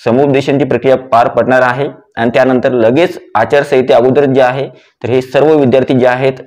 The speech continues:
अ, त्यांना नियुक्त सुद्धा देण्यात येणार आहे. म्हणजे आचारसंहितेपूर्वी जे आहे विद्यार्थ्यांना नियुक्त मिळणार आहे, ही आनंदाची बातमी आहे. ज्या ज्या अभियोगधारकांची निवड पहिल्या यादीमध्ये झालेली आहे त्या अभियोगधारकांसाठी.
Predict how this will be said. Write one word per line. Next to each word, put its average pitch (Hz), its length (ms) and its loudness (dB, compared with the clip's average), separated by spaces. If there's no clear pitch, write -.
अ, 95 100 2
त्यांना 127 640 -2
नियुक्त 120 280 0
सुद्धा 123 260 2
देण्यात 104 300 0
येणार 87 180 -4
आहे. 76 180 -4
म्हणजे 131 360 0
आचारसंहितेपूर्वी 143 880 0
जे 139 180 2
आहे 143 220 0
विद्यार्थ्यांना 131 720 -2
नियुक्त 127 300 2
मिळणार 127 280 2
आहे, 131 240 0
ही 139 100 2
आनंदाची 131 440 2
बातमी 120 300 0
आहे. 135 480 -2
ज्या 117 120 4
ज्या 131 200 4
अभियोगधारकांची 127 600 0
निवड 123 260 0
पहिल्या 123 320 0
यादीमध्ये 131 380 2
झालेली 123 220 2
आहे 127 240 -2
त्या 117 360 2
अभियोगधारकांसाठी. 107 800 0